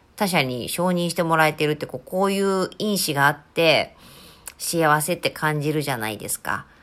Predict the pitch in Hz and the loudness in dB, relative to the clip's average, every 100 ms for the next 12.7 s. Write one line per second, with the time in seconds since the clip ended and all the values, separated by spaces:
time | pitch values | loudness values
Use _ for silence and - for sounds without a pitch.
0 | - _ - - 208 202 226 208 - 202 | -20 _ -16 -4 -4 -2 -4 -4 -2 -2
1 | 269 302 302 320 233 185 269 277 262 269 | 0 -2 0 2 0 0 -2 -2 -2 -2
2 | 277 302 262 190 160 - - - _ _ | 0 2 4 6 6 4 -8 -20 _ _
3 | - 240 254 311 320 165 - - - - | -2 0 2 4 4 4 0 -14 -20 -20
4 | - 190 185 185 185 190 170 196 247 202 | -12 -8 0 0 4 4 4 6 8 8
5 | 120 - _ _ _ _ _ _ - - | 8 2 _ _ _ _ _ _ -18 -18
6 | _ _ 165 156 226 - 208 226 - 180 | _ _ -6 2 4 4 8 6 8 8
7 | 190 202 175 185 165 - 135 175 151 139 | 10 10 10 10 10 6 6 8 8 4
8 | - - - - 175 175 190 170 160 156 | -8 -20 -8 -4 2 6 6 6 6 6
9 | 156 - 123 120 - 113 110 202 311 - | 4 2 -6 -4 -6 -4 0 0 0 -8
10 | - _ _ - - _ _ _ _ _ | -20 _ _ -20 -20 _ _ _ _ _
11 | _ _ _ _ _ _ - 185 208 226 | _ _ _ _ _ _ -8 -4 0 0
12 | - - 196 269 214 135 | -2 -2 2 6 6 6